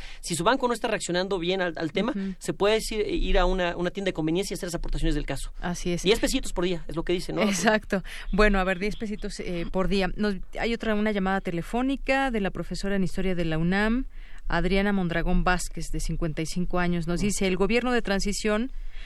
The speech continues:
Speaker 2: propone la edad de jubilación que sea a los, a los sesenta y ocho años", lo que comentábamos.
Speaker 1: Ujú.
Speaker 2: "¿Esta nueva edad será efectiva para los trabajadores que apenas se van a jubilar?"
Speaker 1: Sí.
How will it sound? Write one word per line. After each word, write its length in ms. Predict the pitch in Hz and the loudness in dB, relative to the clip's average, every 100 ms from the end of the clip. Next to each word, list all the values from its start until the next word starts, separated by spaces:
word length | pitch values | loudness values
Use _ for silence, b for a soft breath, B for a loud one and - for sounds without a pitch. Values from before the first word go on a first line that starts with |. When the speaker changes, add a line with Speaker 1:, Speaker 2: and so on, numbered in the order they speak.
| B | B
Speaker 2:
propone 600 | 202 202 208 214 208 233 - | 0 2 2 2 2 0 -4
la 280 | 190 185 175 | -2 0 0
edad 180 | 175 180 | 0 0
de 80 | 190 | -2
jubilación 440 | 180 170 165 175 | -2 -2 0 0
que 100 | 190 | -2
sea 100 | 180 | -2
a 40 | |
los, 480 | 165 170 - - - - | -2 -2 -6 -6 -6 -4
a 100 | 170 | 0
los 360 | 170 170 160 | 0 0 2
sesenta 580 | - - 175 165 165 170 | 0 0 -2 -2 0 2
y 80 | 180 | 2
ocho 220 | 175 226 | 4 4
años", 340 | 240 233 - - | 6 2 -2 -6
lo 120 | 151 | -6
que 120 | 160 | -6
comentábamos. 680 | - 151 147 160 135 135 135 | -4 -4 0 0 0 -2 -4
Speaker 1:
Ujú. 80 | - B B | -4 B B
Speaker 2:
"¿Esta 260 | B 226 277 | B 0 2
nueva 280 | 247 233 226 | 4 4 2
edad 240 | 208 202 - | 2 0 0
será 420 | - - 175 180 | -4 0 2 2
efectiva 640 | 208 - 220 - 214 214 | 0 -2 -2 0 2 2
para 180 | 220 202 | 2 2
los 200 | 180 170 | 2 2
trabajadores 760 | - 165 165 - 170 180 190 - b b b - | 2 2 0 -2 -2 -2 -2 -6 b b b -2
que 100 | 180 | -2
apenas 400 | - 185 185 196 | 2 0 0 0
se 120 | 175 | -2
van 160 | 165 | -2
a 40 | 170 | -4
jubilar?" 460 | - 147 147 202 - - - b b b b - - - | -4 -4 -2 -2 -4 -10 -12 b b b b -12 -12 -12
Speaker 1:
Sí. 260 | - 156 | -2 0